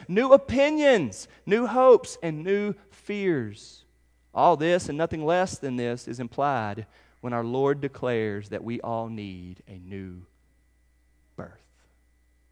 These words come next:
I don't care if you've been coming here for seventy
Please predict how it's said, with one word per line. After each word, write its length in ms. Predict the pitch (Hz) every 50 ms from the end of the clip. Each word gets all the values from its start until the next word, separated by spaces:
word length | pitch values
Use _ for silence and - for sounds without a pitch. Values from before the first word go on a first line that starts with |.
| _ _ _ _ _ _ _ _ _ _ _ _ _ _ _ _ _ _ _ _ _ _ _ _ _ _ _ _ _ _ _ _ _ _ _ _ _ _ _ _ _ _ _ _ _ _ _ _ _ _ _ _ _ _ _ _ _ _ _ _ _ _ _ _ _ _ _ _ -
I 120 | - 113
don't 140 | 135 139 -
care 260 | - 135 120 117 120
if 120 | 120 - -
you've 140 | 120 107 -
been 140 | 117 117
coming 300 | 113 - 123 110 110 110
here 340 | 101 107 104 101 104 104 104 _ _ _ _ _ _ _
for 120 | - 95
seventy 840 | - - - - - - 110 107 104 104 107 104 101 104 101 95 92